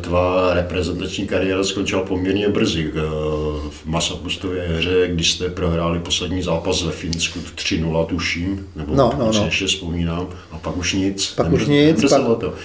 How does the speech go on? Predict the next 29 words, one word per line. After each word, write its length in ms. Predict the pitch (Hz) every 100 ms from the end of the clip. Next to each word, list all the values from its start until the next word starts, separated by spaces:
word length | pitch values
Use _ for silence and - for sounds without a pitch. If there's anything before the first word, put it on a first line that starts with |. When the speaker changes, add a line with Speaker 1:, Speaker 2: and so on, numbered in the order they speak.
| -
Speaker 1:
I 60 | 147
když 180 | 143
Speaker 2:
no. 60 | 151
Speaker 1:
jsi 120 | 110
byl 400 | - 101 92 95 - - - - -
v 40 |
Německu, 1300 | 82 90 90 87 - 107 98 98 95 95 82 82 82 76
s, 60 |
s 440 | - - - - -
Fortunou 560 | 90 90 - 95 90
jste 160 | 85 -
postoupili 640 | 85 82 - 92 85 92
do 60 | 85
Bundesligy, 720 | 85 87 87 92 - 82 85
ty 120 | 90
jsi 160 | - 95
hrál 260 | 90 90
Bundesligu. 840 | 82 82 80 76 95 87 87 87 87 - - - - - - - - - -
Speaker 2:
Zase 180 | 110 131
se 100 | 139
vracíme 440 | 120 117 135 131
k 60 | -
tomu, 240 | 120 113
ten 260 | 110 120 110
nároďák 440 | 110 107 113 117
trénoval 280 | 117 110 110
tenkrát 340 | 113 110 107
pan 140 | 107 104
Vengloš. 480 | 104 101 90 -